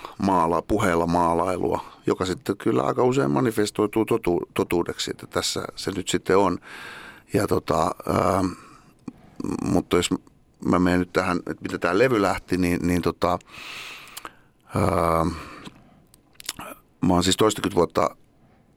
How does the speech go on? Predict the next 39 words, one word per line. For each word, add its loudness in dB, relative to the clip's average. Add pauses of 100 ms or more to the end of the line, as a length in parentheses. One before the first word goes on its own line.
(460)
tiennyt, 2
että -2
mä 0
teen 4
Vaiheet, 0 (200)
ö, -6 (100)
kaksi -2 (140)
levyn, 2
ja 2
mulla 2
on 2
ollut 2
niitä 0
läppärillä 0
niitä -2
kappaleita 0 (160)
mon-, 0
monta 0
kymmentä, 0
ja, -4 (720)
ja, 2 (160)
ja 2
sit -6
aina 2
kun 2
ollaan 2
Lerin 2
Kikaa 0
puhuttu -4
siitä, -2 (160)
niin -6
sit -10 (380)
kun -4
se 2
edellinen 2
oli 2
niin 2
jotenkin -2 (920)
iso, 0